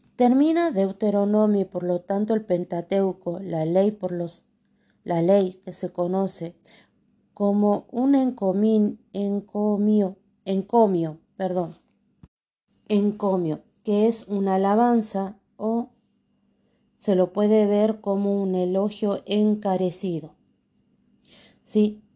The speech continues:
lleno de honor para Moisés, tanto como para Josué, tanto como para Josué. Cada cual tiene su alabanza en sus respectivos servicios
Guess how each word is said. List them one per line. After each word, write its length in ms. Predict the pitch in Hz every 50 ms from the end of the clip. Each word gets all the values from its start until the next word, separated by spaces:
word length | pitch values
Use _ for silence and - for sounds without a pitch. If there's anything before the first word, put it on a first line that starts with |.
| _ _ _ _ _ _ - -
lleno 260 | 262 262 269 269 254
de 120 | 202 185
honor 340 | 185 185 196 202 214 208 -
para 220 | - 208 196 190 180
Moisés, 600 | 180 180 180 175 175 - - 196 190 180 170 - _ _
tanto 500 | - 220 220 220 214 208 208 175 165 -
como 300 | - 180 175 180 175 165
para 260 | - 180 175 175 170 165
Josué, 600 | - - 175 175 - - - 208 214 220 214 - - _ _ _ _ _ _ _ _ _ _ _ _ _ _ _ _ _ _ _ _ _ _ _ _ _ _ _ _ _ _ _ _ _ _ _ _ _ _ _ _ -
tanto 380 | 226 214 220 220 220 220 214
como 260 | - 208 190 185 175
para 220 | - 180 170 170 165
Josué. 540 | - - 175 165 160 - - 156 147 147 _ _ _ _ _ _
Cada 360 | - 233 240 247 262 254 262
cual 280 | - 214 214 214 220 214
tiene 300 | - 214 208 208 208 202
su 180 | - - 185 180
alabanza 720 | 175 170 170 170 165 185 196 202 214 208 - - 196 - - _ _ _ _ _ _ _ _ -
en 220 | 220 226 233 233
sus 220 | 226 - 247 233 208
respectivos 720 | 208 190 180 - - 185 180 - - 208 202 190 202 202
servicios 880 | - - 180 175 180 175 196 202 208 202 - - 202 202 196 - -